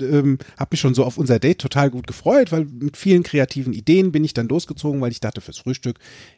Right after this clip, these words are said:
hole ich uns ein paar leckere Brötchen von meinem Lieblingsbäcker. Und bin dann hier in Bensberg in die Bäckerei rein. <clears throat> War super cool drauf und sag so, ja, guten Morgen.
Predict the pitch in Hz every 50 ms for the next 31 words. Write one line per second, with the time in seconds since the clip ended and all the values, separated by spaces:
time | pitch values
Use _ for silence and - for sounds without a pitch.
0 | - _ - 110 104 107 - 101 87 - 107 - 95 90 85 87 - - 76 80
1 | - - 190 - - 180 180 - - 143 139 131 127 127 113 87 - - - 80
2 | - - 76 - - - - _ _ - - - - - - - _ 135 131 139
3 | 160 165 156 156 143 143 151 151 - 117 110 104 104 127 165 - - 165 160 165
4 | - - 87 127 127 - 104 98 - - - 85 - - 95 110 165 247 262 -
5 | _ _ _ _ _ - - 226 - - - 180 123 87 - _ _ _ _ _
6 | _ _ _ _ _ _ _ _ _ _ _ - - - - 117 110 104 110 117
7 | - - - 107 92 92 98 180 240 - 240 - - 151 131 - - 107 147 247
8 | 269 - - - _ 160 160 170 160 - - - - - 170 165 196 269 240 -
9 | _ - - - 107 110 226 277 311 262 170 220 220 208 226 220 214 220 220 208
10 | 214 226 220 220